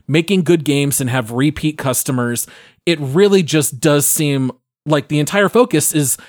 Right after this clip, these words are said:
how much can we price gouge to maximize our profit, and everything else is secondary. I don't like this trend. I don't like the fact that this survey went out. It kinda tells you everything you need to know about Blizzard, at least in my opinion.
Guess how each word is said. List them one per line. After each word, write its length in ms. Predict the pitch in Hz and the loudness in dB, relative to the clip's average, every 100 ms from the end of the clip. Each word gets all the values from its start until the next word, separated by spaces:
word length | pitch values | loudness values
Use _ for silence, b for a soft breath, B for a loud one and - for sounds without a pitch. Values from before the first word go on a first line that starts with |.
| B - | B -8
how 240 | - 220 | 0 2
much 240 | 220 208 | 4 0
can 140 | - 175 | -2 -2
we 100 | 143 | -2
price 380 | - 139 127 - | -2 -2 -2 -4
gouge 500 | 101 98 98 - - _ _ - | -4 -4 -6 -8 -10 _ _ -4
to 100 | 156 | 0
maximize 600 | 147 143 - 156 135 127 | 0 0 -2 -2 0 0
our 140 | 123 | 0
profit, 480 | 107 127 117 123 113 | -2 -2 -2 -2 -4
and 220 | 127 127 156 | -2 -4 -2
everything 420 | 156 185 - 165 | 2 2 2 0
else 240 | 135 127 | 0 0
is 120 | 131 - | -2 -2
secondary. 720 | 131 117 104 104 101 98 98 B B B - | -2 -2 -4 -4 -2 -4 -6 B B B 0
I 100 | 160 | 0
don't 380 | 120 190 185 175 | 0 2 2 2
like 240 | 156 151 | 0 0
this 180 | 147 - | -2 -2
trend. 320 | 147 135 127 | -2 -2 -2
I 140 | 123 | -4
don't 320 | 113 107 160 151 | -4 -2 0 0
like 160 | 143 | -2
the 80 | 143 | -2
fact 240 | 135 120 | -2 -2
that 100 | 120 | -4
this 160 | 123 113 | -6 -4
survey 380 | - 135 127 120 | 0 0 0 -2
went 200 | 113 139 | 0 0
out. 240 | 170 165 b b b | 0 -2 b b b
It 100 | 135 | -6
kinda 220 | 190 175 | -2 -2
tells 320 | - 165 147 | 0 0 2
you 60 | 151 | 0
everything 260 | 135 131 123 | 0 -2 0
you 80 | 117 | 0
need 120 | 113 | 0
to 60 | |
know 140 | 110 110 | 0 -2
about 260 | 104 98 | -2 -4
Blizzard, 520 | 113 107 95 101 95 - | -4 -6 -4 -6 -8 -8
at 80 | 127 | -4
least 220 | 127 - | -4 -4
in 80 | 110 | -4
my 140 | 95 | -6
opinion. 500 | 98 - 95 98 104 | -8 -12 -14 -14 -14